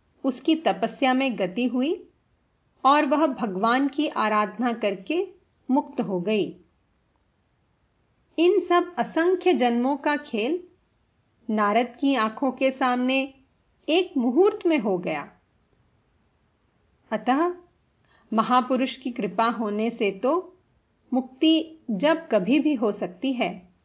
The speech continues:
मां, वैसा होता है।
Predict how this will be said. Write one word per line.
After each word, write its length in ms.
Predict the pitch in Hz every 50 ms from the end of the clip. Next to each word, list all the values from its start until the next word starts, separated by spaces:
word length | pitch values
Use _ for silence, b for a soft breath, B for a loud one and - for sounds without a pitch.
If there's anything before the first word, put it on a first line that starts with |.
| _ _ _ _ _ _ _ _ _ _ _ _ _ _ _ _ _ _ _ _ _ _ _ _ _ _ _ _ _ _ _ _ _ _ _ _ _ _ _ _ -
मां, 400 | 226 220 214 214 190 165 - - - _ _ _ _ _ _ _ _ _ _ _ _ _ _ _ _ _ _ - 202
वैसा 320 | 226 233 233 233 - 339
होता 420 | 339 330 - 233 214 220 - 294
है। 360 | 285 220 190 - 185 180 -